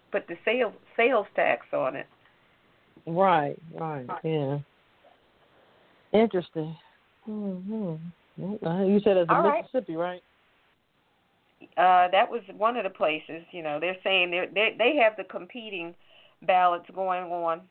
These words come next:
Speaker 1: for, uh, legalizing medicinal marijuana. But the main
Speaker 2: Okay.
Speaker 1: four states are, um, who did I say? New Jersey, Arizona,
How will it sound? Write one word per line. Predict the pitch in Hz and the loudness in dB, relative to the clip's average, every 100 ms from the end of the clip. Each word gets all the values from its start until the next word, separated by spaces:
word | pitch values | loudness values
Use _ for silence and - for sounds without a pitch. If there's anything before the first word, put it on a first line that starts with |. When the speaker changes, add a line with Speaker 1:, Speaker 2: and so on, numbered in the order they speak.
| _ _ _ | _ _ _
Speaker 1:
for, | 196 180 160 - | -2 2 4 4
uh, | - 165 160 | 4 4 2
legalizing | 175 190 180 175 170 170 165 160 | 0 -2 0 2 0 0 -8 -10
medicinal | 151 180 196 165 151 | -8 -6 -6 -6 -6
marijuana. | 156 147 139 131 127 151 _ _ _ _ _ _ _ _ _ _ _ _ _ _ - | -4 -4 -4 -6 -8 -10 _ _ _ _ _ _ _ _ _ _ _ _ _ _ 0
But | 175 | 0
the | 175 | 0
main | 190 196 196 | 2 2 2
Speaker 2:
Okay. | 143 | -4
Speaker 1:
four | 208 202 196 - | -2 0 -2 -4
states | 202 165 143 _ _ _ _ _ - | -2 -2 -6 _ _ _ _ _ 2
are, | 175 170 165 165 - | 4 6 6 4 0
um, | 170 165 160 160 165 _ _ _ _ _ _ _ _ _ _ _ _ _ 190 | -2 -2 -2 -6 -16 _ _ _ _ _ _ _ _ _ _ _ _ _ _
who | 226 | -14
did | 208 | -8
I | 175 170 - | -8 -6 -6
say? | 143 156 _ _ _ _ _ _ 190 | -6 -6 _ _ _ _ _ _ -6
New | 240 | -4
Jersey, | 226 226 220 220 220 180 | 0 0 0 -4 -2 2
Arizona, | 190 208 202 202 202 196 | 4 2 2 0 0 -4